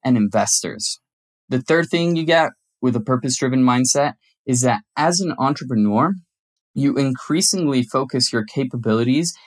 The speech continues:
and resources on creating solutions that transform whole markets and industries,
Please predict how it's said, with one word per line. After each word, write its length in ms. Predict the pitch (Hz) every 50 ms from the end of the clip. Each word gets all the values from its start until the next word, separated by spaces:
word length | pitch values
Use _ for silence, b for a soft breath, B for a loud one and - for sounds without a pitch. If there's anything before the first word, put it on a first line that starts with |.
| B B B
and 200 | - 120 110 107 107
resources 800 | 117 117 127 123 - 151 147 151 151 - 165 165 175 170 170 _ _ _ _ _ _ _ -
on 160 | 131 131 127
creating 460 | 127 - 131 123 123 139 151 156 156
solutions 840 | 151 - - 120 117 110 123 151 180 170 - - 139 120 107 104 104
that 220 | - 110 80 - -
transform 800 | - 123 117 110 107 - - - - 127 127 135 135 131 123 113 - _ _ - _ -
whole 400 | 131 127 135 143 147 151 156 147
markets 680 | 131 123 117 120 127 127 - 170 165 165 - - - b b b b b _ -
and 220 | 127 123 117 107 - _ -
industries, 880 | 127 131 131 120 110 107 - - - - - - - - - -